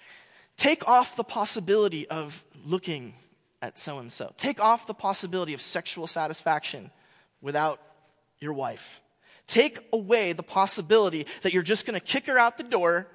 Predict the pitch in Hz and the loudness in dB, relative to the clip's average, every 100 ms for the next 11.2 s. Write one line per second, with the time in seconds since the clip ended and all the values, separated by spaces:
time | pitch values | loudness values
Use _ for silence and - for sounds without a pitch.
0 | _ _ _ 170 185 180 180 - - 202 | _ _ _ -6 -4 -4 -8 -10 -4 -2
1 | 185 180 175 170 156 156 143 143 117 104 | -2 -2 -4 -4 -2 -2 -2 -6 -8 -10
2 | - - - 135 277 320 214 269 262 214 | -20 -20 -20 4 10 10 8 0 0 -2
3 | - 214 208 196 262 - 240 170 131 _ | 0 2 4 2 2 0 -4 -4 -8 _
4 | - - 349 - - 277 247 233 247 202 | -2 8 8 8 -2 0 2 6 8 8
5 | - - - - - 247 254 233 247 - | 4 -16 -20 -20 -8 -6 -4 -2 0 0
6 | 190 196 202 - 208 185 175 170 139 160 | 0 -4 -4 -4 -4 -4 -8 -8 -10 -10
7 | 156 147 139 143 151 151 - 127 - 254 | -8 -8 -8 -8 -6 -6 -8 -14 -10 -8
8 | 285 - 208 202 196 - - - 175 - | -6 -6 0 2 2 0 -10 -6 -4 -4
9 | 233 233 226 - 220 180 - 185 165 - | 0 0 -2 -2 -2 -2 0 4 4 2
10 | 123 - - - - 311 269 - 202 120 | -12 -14 -20 -8 4 6 6 6 6 4
11 | - - | -2 -18